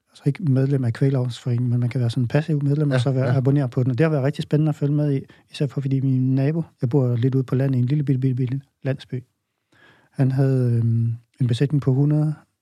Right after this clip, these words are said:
Speaker 1: øh, røde køer.
Speaker 2: Ja.
Speaker 1: Men det er jo den moderne R D M, og den er rigtig spændende at følge, fordi det, den er lavet helt om som race,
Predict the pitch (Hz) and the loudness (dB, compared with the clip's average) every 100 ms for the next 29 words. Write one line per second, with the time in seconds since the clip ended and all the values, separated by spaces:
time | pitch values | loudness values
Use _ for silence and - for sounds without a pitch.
0 | _ 123 120 117 143 151 151 139 - _ | _ 0 0 2 -2 -2 -4 -6 -10 _
1 | _ - 95 156 - _ _ _ _ _ | _ -10 -4 -4 -6 _ _ _ _ _
2 | _ - 127 143 139 127 _ - 131 120 | _ -4 0 2 2 0 _ 0 0 2
3 | 135 139 135 135 143 131 143 123 135 131 | 2 2 2 0 2 2 0 0 -2 0
4 | 117 120 - 139 143 127 - 135 135 - | -2 -4 -4 0 0 -2 -2 0 -2 -4
5 | 131 123 120 - 135 127 123 - 131 120 | -8 -6 -6 -4 -2 0 -4 -4 -2 0
6 | 113 107 104 101 104 _ _ 123 117 113 | 0 -2 -4 -6 -10 _ _ -4 -2 0
7 | 131 123 131 - - 123 110 123 135 | -2 -2 -6 -6 -2 -2 0 -4 -6